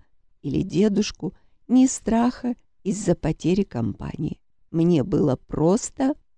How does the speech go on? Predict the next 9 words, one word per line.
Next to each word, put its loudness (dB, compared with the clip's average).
всё 2
равно. 0
"Не -2
пари 2
горячку". -2
Он -2
примирительно 2
поднял 0
руки. -2